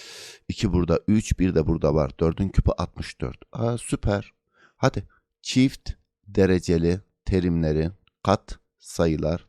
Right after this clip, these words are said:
toplamı. Çok uzun oldu. Şimdi ne, ne diyordu? X'in toplayıp, bakın x'in toplayıp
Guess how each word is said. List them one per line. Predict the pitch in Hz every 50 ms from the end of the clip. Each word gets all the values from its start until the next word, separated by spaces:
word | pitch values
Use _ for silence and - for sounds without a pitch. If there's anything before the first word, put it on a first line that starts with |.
| _ -
toplamı. | - - 95 80 - - 69 67 64 71 80 _
Çok | - - 117 104 -
uzun | 101 85 104 104
oldu. | 85 76 73 69 - 90 92 - - - - - - - - - - -
Şimdi | - - 110 120 123
ne, | 147 165 147 131 117 107 107 113 117 120 120 117
ne | 123 151 160
diyordu? | 151 147 131 - 135 - -
X'in | 123 - - - - 123 117 113
toplayıp, | - - - 131 120 - - 117 113 135 139 _ - -
bakın | 101 - - 76 - -
x'in | 104 101 - - - - 87 82 - -
toplayıp | - - 95 90 _ - 92 87 90 101 120 127 -